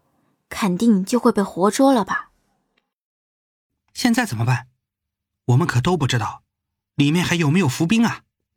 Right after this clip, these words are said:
Speaker 1: 欧星辰迟疑了一下，看向楼上阳台位置，这才拿起手机强行开了机。手机上有李潇发来的消息。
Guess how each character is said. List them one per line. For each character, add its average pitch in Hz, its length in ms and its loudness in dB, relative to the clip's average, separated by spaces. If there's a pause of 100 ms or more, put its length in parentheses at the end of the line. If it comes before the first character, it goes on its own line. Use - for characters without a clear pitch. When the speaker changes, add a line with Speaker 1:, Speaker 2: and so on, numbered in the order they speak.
(760)
Speaker 1:
欧 269 160 0
星 277 180 4
辰 208 180 0
迟 208 320 -2
疑 247 140 2
了 170 100 -2
一 160 120 -6
下， - 260 -8 (480)
看 302 180 2
向 269 200 4
楼 226 120 4
上 269 220 2
阳 196 180 2
台 226 220 -2
位 190 180 0
置， - 200 -14 (440)
这 262 220 2
才 220 140 0
拿 202 180 2
起 240 140 -2
手 - 200 -4
机 202 300 -6 (180)
强 196 300 -2
行 202 180 -2
开 202 240 -4
了 185 80 -4
机。 180 300 -8 (1040)
手 233 240 2
机 285 160 2
上 269 260 4
有 233 120 2
李 202 180 0
潇 254 200 2
发 269 180 2
来 240 100 0
的 233 100 -2
消 262 260 0
息。 - 240 -8